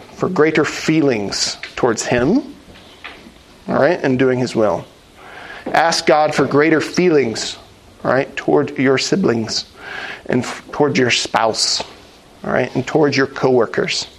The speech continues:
Ask God for greater feelings and greater desire to study and be obedient. Ask, all right? That is the absolute right thing to ask for.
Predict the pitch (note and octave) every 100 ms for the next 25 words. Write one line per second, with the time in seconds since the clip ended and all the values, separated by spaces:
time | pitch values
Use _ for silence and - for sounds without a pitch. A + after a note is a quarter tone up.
0 | - - - - - - - - - C#3+
1 | - E3 D#3 D#3 D3 B2 C3+ D#3+ E3 C#3+
2 | - F3 F3+ D#3+ C3+ B2 B2 A#2+ C3+ C#3
3 | B2+ A#2+ A2+ B2 B2+ B2 - - A2 D3
4 | B3+ - - - - - - - - -
5 | A#2 A#2 A#2+ A2 A#2 A2 G#2 - - -
6 | - - - - - - - - - -
7 | - - - - _ - - D3+ B2+ -
8 | - - - - - - - D3+ D#3 C#3+
9 | D3+ C3+ - - - - F3+ F#3+ - F#3
10 | F#3 - - - - - D3 F3+ F3+ F3
11 | E3+ D#3 - C#3+ - - - A#2+ G#2